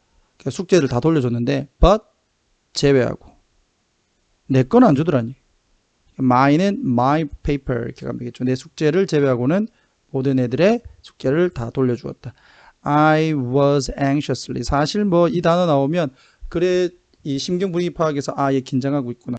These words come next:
자, expecting. 기대를,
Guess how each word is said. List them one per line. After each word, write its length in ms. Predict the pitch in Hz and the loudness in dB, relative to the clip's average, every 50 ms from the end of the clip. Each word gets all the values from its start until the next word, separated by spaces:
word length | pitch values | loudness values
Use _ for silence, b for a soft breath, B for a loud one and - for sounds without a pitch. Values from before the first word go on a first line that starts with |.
| - _ | -12 _
자, 160 | - 135 127 - | -8 -8 -8 -4
expecting. 1000 | - 170 139 - - - - 180 170 175 196 - _ - - 190 160 139 120 113 - _ _ _ _ _ _ _ _ _ _ _ _ | -6 -6 -6 -6 -12 -4 -2 0 0 0 0 -4 _ -2 2 2 4 2 2 0 -6 _ _ _ _ _ _ _ _ _ _ _ _
기대를, 800 | - - 185 185 185 190 180 175 165 165 185 190 190 185 180 | -4 -2 2 6 6 8 8 6 6 6 6 6 6 4 2